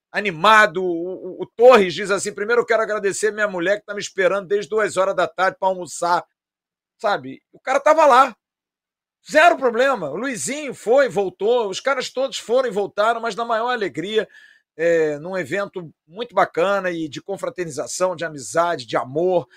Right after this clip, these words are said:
de pessoas com vozes discordantes, mas sob a mesma cu-, a mesma cruz, sabe?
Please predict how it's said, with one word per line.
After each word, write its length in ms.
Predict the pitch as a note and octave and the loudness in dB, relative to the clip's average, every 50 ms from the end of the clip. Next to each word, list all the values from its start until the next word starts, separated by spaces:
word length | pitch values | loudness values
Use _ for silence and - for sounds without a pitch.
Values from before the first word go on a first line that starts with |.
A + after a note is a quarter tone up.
| - _ _ _ _ | -20 _ _ _ _
de 100 | _ G3+ | _ -16
pessoas 460 | - - G#3+ G3 - - A3 A3 G#3 - | -8 -6 -6 -4 -4 -2 -2 -2 -2 -2
com 140 | - F#3+ | -6 -10
vozes 340 | D3+ B2 F3 G#3+ G#3 F3 B2+ | -6 0 2 2 2 2 0
discordantes, 920 | C#3 D3+ D#3 - - F3+ E3 C#3+ - - F#3 G3+ G#3 F#3+ - - - - _ | -6 -12 -12 -10 -6 -6 -6 -4 -2 -2 -2 -2 -2 -4 -6 -10 -12 -12 _
mas 460 | _ F3+ G3 G3 G3+ F#3+ - - - - _ _ _ _ _ _ _ _ _ _ | _ -2 -2 -2 -2 -4 -6 -10 -12 -14 _ _ _ _ _ _ _ _ _ _
sob 380 | - - - G#3 A3+ A#3+ A#3+ B3 | -20 -8 0 2 2 4 4 2
a 40 | |
mesma 320 | A3+ A#3 A#3+ A3 G3 B3 - | 0 0 -2 -2 -2 -6 -8
cu-, 280 | - - A#3 A#3 G#3+ - | -8 -8 -8 -6 -6 -4
a 100 | - F#3 | -4 -4
mesma 300 | F#3+ A3 A3+ G3 A3+ A#3 | -2 -2 -4 -4 -4 -6
cruz, 480 | A#3 - G#3 A#3+ A3+ F#3+ - - - - _ _ _ _ _ _ _ _ _ | -6 -6 -6 -4 -6 -6 -8 -12 -16 -20 _ _ _ _ _ _ _ _ _
sabe? 400 | _ G#3+ G#3+ G3 D3 C#3+ B2+ A#2 | _ -2 -2 -2 -2 -6 -12 -14